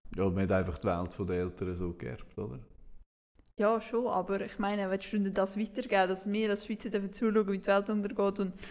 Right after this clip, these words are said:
Speaker 2: wir
Speaker 1: Nein,
Speaker 2: müssen
Speaker 1: also ich,
Speaker 2: nichts
Speaker 1: ich will
Speaker 2: dazu
Speaker 1: meinen
Speaker 2: machen?
Speaker 1: Kindern sicher nicht eine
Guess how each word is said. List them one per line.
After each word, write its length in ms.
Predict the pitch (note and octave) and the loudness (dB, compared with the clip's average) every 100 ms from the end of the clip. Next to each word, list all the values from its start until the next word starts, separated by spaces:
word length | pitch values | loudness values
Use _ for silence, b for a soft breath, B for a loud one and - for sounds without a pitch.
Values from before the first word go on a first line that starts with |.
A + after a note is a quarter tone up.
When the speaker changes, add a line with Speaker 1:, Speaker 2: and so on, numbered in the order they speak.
| B - | B 2
Speaker 2:
wir 120 | G#3+ | 6
Speaker 1:
Nein, 100 | C3+ | 10
Speaker 2:
müssen 100 | F3+ | 10
Speaker 1:
also 140 | A#2+ - | 12 12
ich, 100 | C#4+ | 12
Speaker 2:
nichts 120 | D3 | 12
Speaker 1:
ich 60 | C#3 | 12
will 80 | D3+ | 12
Speaker 2:
dazu 120 | D#3+ | 12
Speaker 1:
meinen 120 | F3 | 12
Speaker 2:
machen? 120 | F3 E3 | 10 8
Speaker 1:
Kindern 480 | E3+ E3+ D3+ - - | 4 4 0 -4 -4
sicher 340 | G#2+ C3+ - A2+ | 2 2 2 0
nicht 480 | A2+ A#2 A#2 - - | 0 -2 -4 -6 -4
eine 360 | F2 F#2+ G2 F#2 | -2 0 0 -2